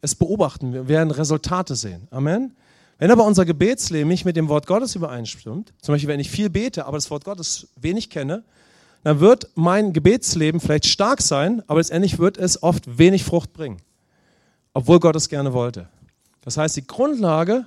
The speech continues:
für ein starkes Gebetsleben ist das Wort Gottes. Und der nächste Gedanke für euch ist, wenn wir nicht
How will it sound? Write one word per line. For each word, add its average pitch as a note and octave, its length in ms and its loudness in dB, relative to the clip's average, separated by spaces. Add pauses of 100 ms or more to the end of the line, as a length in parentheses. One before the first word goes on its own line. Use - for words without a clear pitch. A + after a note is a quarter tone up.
für - 140 -8
ein C#3 80 -2
starkes G3+ 480 0
Gebetsleben D3+ 560 -6
ist D3 160 -10
das - 160 -8
Wort B2+ 220 -6
Gottes. - 460 -12 (1600)
Und D3 100 -10
der E3 80 2
nächste A#3 300 4
Gedanke F3 340 0
für C#3+ 160 -6
euch F3 300 2
ist, D#3 360 -2
wenn F3 340 4
wir D#3 180 4
nicht G#3 580 -2